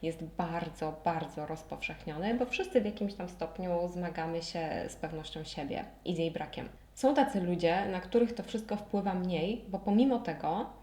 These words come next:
i to jest właśnie wielki minus tego syndromu, że, e, że on może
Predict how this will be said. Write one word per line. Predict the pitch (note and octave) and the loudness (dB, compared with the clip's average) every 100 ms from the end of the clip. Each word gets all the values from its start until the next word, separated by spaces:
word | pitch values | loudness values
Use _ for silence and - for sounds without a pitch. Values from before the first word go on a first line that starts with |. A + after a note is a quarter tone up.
| - - | -16 -8
i | - | 0
to | |
jest | G#3+ - | 2 2
właśnie | F#3+ G3 | -2 0
wielki | G3+ G3+ G3 | 0 0 2
minus | G3+ C4 F#3+ - | 4 6 4 0
tego | - - | -8 -8
syndromu, | - F3 E3 E3 E3 G3 | -8 -6 -4 -2 -2 -2
że, | F#3 F3+ F3+ - - - - | -2 -2 -2 -8 -16 -12 -2
e, | F3 F3 F3 | 2 2 0
że | G3 | 0
on | G3+ | 2
może | G3+ F#3+ G3 F#3+ | 2 2 0 0